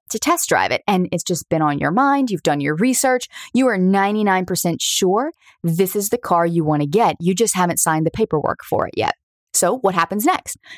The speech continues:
You leave the dealership, you drive home, maybe you get up the next day, you go to work, you go to the grocery store, and all of a sudden, you start seeing this exact car all over the road.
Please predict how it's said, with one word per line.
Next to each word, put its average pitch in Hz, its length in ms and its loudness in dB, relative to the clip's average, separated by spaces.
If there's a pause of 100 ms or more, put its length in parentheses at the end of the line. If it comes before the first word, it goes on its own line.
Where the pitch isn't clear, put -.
(100)
You 165 120 0
leave 160 140 2
the 160 60 -2
dealership, 302 520 0
you 180 100 0
drive 143 320 0
home, 285 360 0
maybe 180 180 0
you 165 60 -2
get 165 180 2
up 247 180 2
the 262 80 2
next 247 260 0
day, 240 160 4
you 202 140 -2
go 156 140 0
to 147 80 0
work, 220 260 2
you 196 80 0
go 165 100 4
to 151 60 2
the 156 80 -4
grocery 208 300 0
store, 196 240 2
and 185 180 -2
all 269 80 2
of 494 220 4
a - 20 -2
sudden, 233 400 0 (340)
you 294 140 4
start 349 300 0
seeing 277 300 2
this 226 280 0
exact 185 680 0
car 202 360 2 (140)
all 175 400 2
over 165 200 2
the 202 140 0
road. 302 360 0